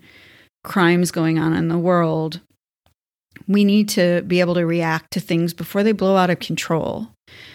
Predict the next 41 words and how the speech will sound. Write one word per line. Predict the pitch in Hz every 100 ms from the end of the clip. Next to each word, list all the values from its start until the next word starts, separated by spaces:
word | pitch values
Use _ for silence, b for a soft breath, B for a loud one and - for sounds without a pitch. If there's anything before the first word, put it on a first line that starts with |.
| B
And | 180
I | 175
think | 180 - 190 180
that, | 180 165 156 - _
um, | 160 165 - -
because | - 165 185 175
we | 180
miss | 170 180
some | - 170
of | 156
these | 156 -
details, | 220 262 - - - - 233 - - B B B _
and, | 180 175 165 - - -
and | 170
we're | 170
not | 185
asking | 185 180 - 170 165
feeling | 170 160 160
questions, | - 208 - - 160 160
we're |
asking, | - 160 170 165 165
"How | 165 151
was | 135
your | 165
day? | 160 202 180 151
How | 156 170
was | 151 180
school? | - - 208 170 160
How | 170
was | 165
class? | - - 190 175 170
How | 160
was | 165 156
math? | 180 160 170
How | -
was | 170 165
gym? | - 160 165
How | 165 165
was | 165
your | 165
presentation?" | 160 170 180 170 170 - - -